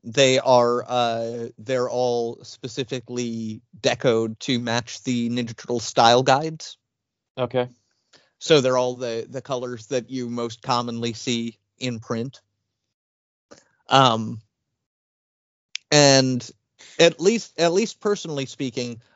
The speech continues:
Speaker 1: I have not seen the Pizza Monster at retail. I think that's the first time.
Speaker 2: I haven't either. And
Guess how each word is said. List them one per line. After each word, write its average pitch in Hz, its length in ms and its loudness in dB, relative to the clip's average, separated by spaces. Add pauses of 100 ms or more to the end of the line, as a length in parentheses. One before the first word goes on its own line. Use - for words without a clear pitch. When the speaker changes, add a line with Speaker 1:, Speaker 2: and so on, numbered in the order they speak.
(180)
Speaker 1:
I 147 120 8
have 147 140 0
not 139 200 -2
seen 123 300 -6
the 110 60 -10
Pizza 120 260 -8
Monster 113 340 -8
at - 60 -8
retail. 110 440 -2
I 107 80 -2
think 117 200 -2
that's 117 220 -2
the 123 60 -12
first - 320 -8
time. 101 280 -8 (1300)
Speaker 2:
I 127 100 2
haven't 113 220 0
either. 101 200 -4 (600)
And 113 580 -2